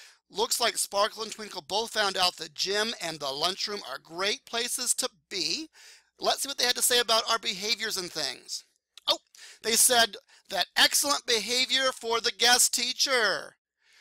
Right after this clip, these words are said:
We had some guest teachers in the building on Friday, and those teachers said things were awesome here at Red Arrow, and I sure love hearing those, and evidently Sparkle and Twinkle heard about it too.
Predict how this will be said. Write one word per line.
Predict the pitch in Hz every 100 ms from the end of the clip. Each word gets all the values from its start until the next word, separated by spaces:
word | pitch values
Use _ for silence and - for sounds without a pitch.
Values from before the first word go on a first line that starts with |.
| _
We | 202
had | 202 220
some | - 214
guest | 220 -
teachers | 247 - 202
in | 208
the | 190
building | 185 185 185
on | 175 165
Friday, | - 185 165 170 262 339 - - _
and | 160 151
those | 165 180
teachers | - 185 185 170
said | - 185 180
things | - 190 156
were | 151 151
awesome | 185 220 226 220 202
here | 220
at | 214
Red | 202 196 196
Arrow, | 208 240 294 - - - -
and | 170 196
I |
sure | 240 247
love | 202 156
hearing | 175 170 165
those, | 170 233
and | 185
evidently | 175 175 180 185
Sparkle | - 170 -
and | 160
Twinkle | - 185 -
heard | 151 170
about | 160 160
it | 156
too. | - 233 381